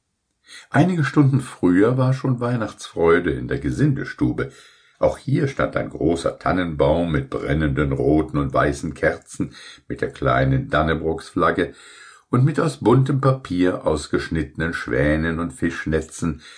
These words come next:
die mit Näschereien gefüllt waren. Die armen Kinder des Dorfes waren mit ihren Müttern eingeladen. Sie sahen nicht viel nach dem Baume hin, sie sahen nach dem Weihnachtstisch,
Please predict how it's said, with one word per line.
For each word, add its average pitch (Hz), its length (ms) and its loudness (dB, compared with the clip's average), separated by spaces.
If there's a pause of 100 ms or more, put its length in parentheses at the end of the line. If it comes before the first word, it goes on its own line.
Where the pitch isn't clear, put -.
(140)
die 76 80 -2
mit 76 200 -2
Näschereien 73 680 0
gefüllt - 420 -8
waren. - 360 -10 (960)
Die 131 120 4
armen 139 340 4
Kinder 104 300 0
des 80 220 -6
Dorfes 71 480 0
waren 73 180 2
mit 67 160 -2
ihren 60 240 -4
Müttern 67 340 -2
eingeladen. 53 640 -4 (480)
Sie - 160 -4
sahen 156 380 0
nicht - 240 -4
viel 76 280 2
nach 67 240 0
dem 78 220 -2
Baume 71 340 2
hin, 87 360 -4 (320)
sie 160 280 -6
sahen 104 480 -4
nach 76 280 -2
dem 80 300 -2
Weihnachtstisch, - 960 -6